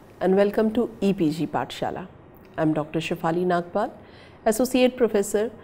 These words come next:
at Human Resource Development Center, Bhagat Phool Singh Mahila Vishwavidyalaya, Sonipat. We are studying the paper Managing Culture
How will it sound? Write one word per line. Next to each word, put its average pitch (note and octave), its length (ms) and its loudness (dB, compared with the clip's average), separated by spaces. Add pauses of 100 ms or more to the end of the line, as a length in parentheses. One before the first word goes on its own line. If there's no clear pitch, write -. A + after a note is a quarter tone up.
(320)
at E3+ 280 2
Human G#3+ 300 4
Resource G3+ 340 2
Development E3+ 520 2
Center, D#3 520 -2 (200)
Bhagat F3 300 2
Phool F#3+ 220 6
Singh F#3+ 280 0
Mahila D#3 340 0
Vishwavidyalaya, D3+ 800 -4 (100)
Sonipat. - 500 -4 (800)
We E3+ 160 4
are D#3+ 80 4
studying G3 480 4
the A3+ 80 2
paper A3 420 2 (400)
Managing F3 540 4
Culture F#3 480 0